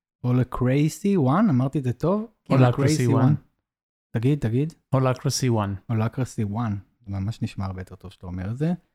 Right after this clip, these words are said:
Speaker 1: אה, היא בעצם חברה שמפתחת ומלמדת את ש-, שיטה לניהול לא היררכי בארגונים בעולם,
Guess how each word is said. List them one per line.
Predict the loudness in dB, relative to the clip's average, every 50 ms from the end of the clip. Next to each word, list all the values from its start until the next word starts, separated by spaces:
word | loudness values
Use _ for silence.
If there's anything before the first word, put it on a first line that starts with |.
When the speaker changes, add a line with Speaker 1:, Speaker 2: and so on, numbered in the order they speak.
| _ _ _ _ _ _ _ _ _ _ _ -8 -4
Speaker 1:
אה, | -2
היא | -2 -2 -2 -2 -2 -4 -4
בעצם | -2 -2 -2 -2 -2 -2 -2 0 0 2 0 0 -2 -4 -6 -8 _ _ _ _ _ _ _ _ _ _ _ _ _ _ _ _ _ _ _ -4
חברה | -2 -2 0 -2 -2 -2
שמפתחת | 0 -2 -2 -2 -4 -8 -6 -4 -4 -4 -4 -2 -4 -6 -4 -2
ומלמדת | -2 0 0 0 0 2 0 0 0 -2 -2 -4
את | -8 -10
ש-, | -12 -16 -16 -18 -20 -20 _ _
שיטה | -6 -4 -4 -2 0 2 2 4
לניהול | 4 4 4 4 4 2 2 2
לא | 2 2 2
היררכי | 2 2 0 -2 -4 -6 -6 -6 -6 -6
בארגונים | -4 -2 -4 -4 -4 -2 -2 0 0 0 0
בעולם, | 0 -2 -4 -4 -4 -4 -4 -4 -4